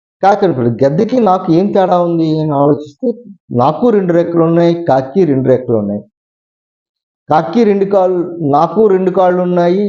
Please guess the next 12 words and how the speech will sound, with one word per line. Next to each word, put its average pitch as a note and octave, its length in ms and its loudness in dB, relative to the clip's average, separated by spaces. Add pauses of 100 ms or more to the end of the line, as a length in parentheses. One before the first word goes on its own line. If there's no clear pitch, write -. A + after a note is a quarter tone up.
(120)
గద్దకి D#3+ 440 0
రెండు D3 260 0
కాళ్ళు B2+ 320 0
ఉన్నాయి. F#2+ 300 -8 (1900)
దానికి F#3+ 420 0
పొడుగైన F#3+ 440 2
ముక్కు F3+ 340 -4
ఉంది, F#3 240 2
నాకు E3 440 0
పొడుగైన D3+ 460 0
ముక్కు A2+ 360 -6
ఉంది. D#3 160 -18